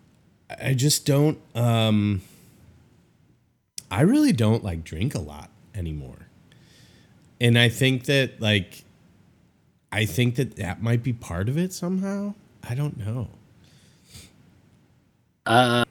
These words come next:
Speaker 2: what, you losing your voice? I feel like you've been losing your voice from drinking since I've known you.
Speaker 1: But that, back in the day, I was, like, very loud all the time. I don't
Speaker 2: <laughs>
Speaker 1: know.
Speaker 2: Well, I guess we thought that was why, but we're learning that's not
Speaker 1: I
Speaker 2: the
Speaker 1: don't
Speaker 2: reason.
Speaker 1: know.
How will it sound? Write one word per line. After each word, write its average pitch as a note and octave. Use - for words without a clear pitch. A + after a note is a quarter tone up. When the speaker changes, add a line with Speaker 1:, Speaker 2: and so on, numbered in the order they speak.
Speaker 2:
what, C3
you B2
losing C#3
your B2
voice? G2+
I F#3+
feel B3+
like F#3
you've E3+
been D3+
losing D3
your C#3
voice C3+
from B2+
drinking C3
since B2+
I've A2+
known B2
you. -
Speaker 1:
But F3
that, G#3+
back A3
in C#3+
the G#2+
day, A2
I F2
was, E2+
like, F2+
very D#3+
loud F2+
all C3+
the F#2
time. G2
I A2+
don't G2
Speaker 2:
<laughs> -
Speaker 1:
know. -
Speaker 2:
Well, D3+
I F3+
guess D#3
we D#3+
thought D3+
that D#3
was C3
why, E3
but -
we're B2+
learning D3+
that's C#3+
not B2+
Speaker 1:
I C#3
Speaker 2:
the F3+
Speaker 1:
don't F3
Speaker 2:
reason. D3+
Speaker 1:
know. E2+